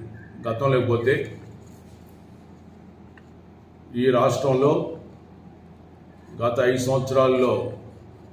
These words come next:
చేసినటువంటి విధ్వంసాలు, దౌర్జన్యాలు,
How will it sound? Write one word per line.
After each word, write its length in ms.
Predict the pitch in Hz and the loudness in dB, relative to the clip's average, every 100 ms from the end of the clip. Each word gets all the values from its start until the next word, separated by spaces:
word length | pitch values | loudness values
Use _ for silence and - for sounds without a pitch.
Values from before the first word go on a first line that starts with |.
| - - - - - - - - | -20 -20 -20 -20 -20 -20 -20 2
చేసినటువంటి 720 | 135 135 135 117 120 113 123 101 - - - - - - - - - - - 110 | 4 4 2 0 0 2 0 -2 -4 -10 -16 -18 -20 -20 -20 -20 -20 -20 -14 -6
విధ్వంసాలు, 800 | 110 110 139 127 123 117 117 131 143 - - - - - - - - - - - - - 110 | -2 4 6 6 4 2 4 0 0 -6 -14 -20 -20 -20 -20 -20 -20 -20 -20 -20 -20 -10 2
దౌర్జన్యాలు, 800 | 127 127 131 123 120 117 120 | 2 4 2 4 4 4 2